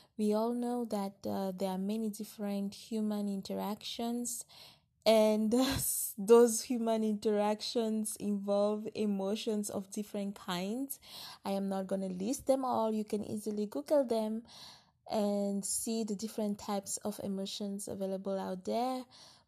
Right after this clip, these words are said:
But, uh, acting on those emotions, it's up to you. Yes, yes, yes. You do have control over your emotions. You may not have control over your miracle,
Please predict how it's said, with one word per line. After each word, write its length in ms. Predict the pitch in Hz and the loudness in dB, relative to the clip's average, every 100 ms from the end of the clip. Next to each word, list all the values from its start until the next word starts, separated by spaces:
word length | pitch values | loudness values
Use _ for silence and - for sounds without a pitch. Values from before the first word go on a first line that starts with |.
| _ - | _ 6
But, 680 | 262 254 240 - - - - _ | 10 10 6 2 -4 -4 -12 _
uh, 300 | 220 214 208 - | -2 0 -2 -2
acting 440 | 277 - - 269 | -4 -4 -6 -4
on 140 | 233 220 | -2 0
those 200 | 220 214 | -2 -2
emotions, 680 | 208 202 208 196 196 - - | -2 -2 -4 -4 -4 -8 -8
it's 280 | 208 202 - _ _ _ | -10 -8 -12 _ _ _
up 360 | 196 190 - - _ _ - | -4 -4 -8 -20 _ _ -6
to 340 | 208 185 202 - _ _ | -4 -4 -6 -14 _ _
you. 360 | 185 185 180 180 _ _ | -10 -6 -6 -8 _ _
Yes, 560 | 190 180 196 - - - _ 208 | -8 -6 -6 -8 -10 -14 _ -8
yes, 300 | 180 180 - - | -8 -8 -12 -18
yes. 400 | 226 190 180 - | -12 -8 -8 -8
You 160 | 202 208 | -6 -4
do 260 | 202 262 269 | -2 -4 -2
have 240 | 226 214 | -4 -4
control 400 | 208 208 - 208 | -4 -4 -4 -4
over 260 | 202 196 190 | -4 -4 -4
your 300 | 185 185 - - - | -4 -6 -8 -12 -10
emotions. 680 | 185 185 185 - - 202 - - _ | -6 -6 -8 -10 -10 -14 -20 -20 _
You 80 | 220 | -4
may 180 | 214 220 | -2 0
not 240 | 247 269 | 0 0
have 160 | 240 226 | 0 -2
control 400 | 214 208 220 214 | -6 -6 -6 -6
over 240 | 208 202 | -4 -4
your 180 | 196 190 | -4 -6
miracle, 600 | 202 262 240 220 190 208 | -4 -4 -4 -4 -6 -6